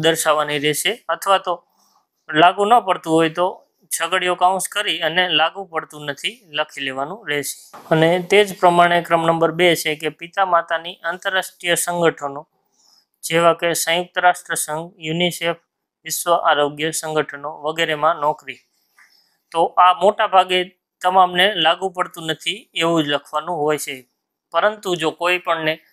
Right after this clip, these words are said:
લાગુ પડતું હોય તો તેઓની સંગઠન, હોદ્દો અને નોકરીના સમયગાળાની વિગતો લખી લેવાની રહેશે. ક્રમ નંબર ત્રણ પર છે, "પિતા માતાનું મૃત્યુ, કાયમી અશક્તતા." તો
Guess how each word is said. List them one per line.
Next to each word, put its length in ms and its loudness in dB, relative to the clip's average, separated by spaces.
લાગુ 240 0
પડતું 340 -4
હોય 160 2
તો 160 -2
તેઓની 400 -2
સંગઠન, 580 -4
હોદ્દો 420 -6
અને 160 -6
નોકરીના 500 -6
સમયગાળાની 640 -6
વિગતો 360 -8
લખી 300 -8
લેવાની 340 -16
રહેશે. 360 -8
ક્રમ 240 4
નંબર 280 6
ત્રણ 300 4
પર 140 4
છે, 180 -2
"પિતા 320 2
માતાનું 640 4
મૃત્યુ, 460 0
કાયમી 420 0
અશક્તતા." 760 0
તો 80 6